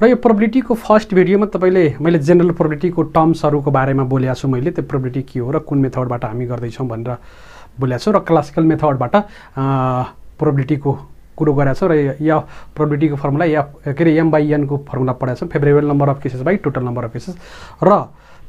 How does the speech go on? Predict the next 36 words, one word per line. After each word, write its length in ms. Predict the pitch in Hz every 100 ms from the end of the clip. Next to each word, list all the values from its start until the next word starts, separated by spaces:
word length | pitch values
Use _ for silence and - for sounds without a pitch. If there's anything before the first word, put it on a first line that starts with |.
| -
त्यसैको 460 | - 311 285 -
बेसमा 760 | 180 190 185 233 151 139 131 139
मैले 260 | 165 190 185
second 420 | - 208 247 180
भिडियोमा 480 | 147 151 151 147 - -
एक 100 | 156
दुईवटा 360 | 160 160 143 110 - -
त्यहाँ 160 | 143
पनि 160 | 143 160
problem 340 | 151 147 143
solve 280 | 139 139 131
गरेको 200 | 139 139
छु 100 | 214
र 60 | 220
त्यो 200 | 220 170
एकदम 440 | - - 180 269
basic 440 | 143 208 - 262 - - - - - - -
कुरोहरू 320 | 165 151 135
छ, 120 | 269 - - - - -
सबैलाई 480 | - 247 247 190 147
आउने, 260 | 131 175 - - - - - -
अ, 60 | 147
त्यो 160 | 175
प्रब्लमहरू 480 | - 180 165 143 143
छ, 120 | 139
खासै 300 | 226 156 151
त्यसमा 260 | 165 160 143
त्यति 280 | 160 156 151
गाह्रो 280 | 139 135 139
छैन। 280 | 190 156
र 480 | 185 - - - -
त्यो 140 | 175 226
सिङ्गल 380 | - 285 285 208
ड्रको 380 | 170 214 220
प्रब्लमहरू 500 | 180 147 120 120 113
छ, 120 | 123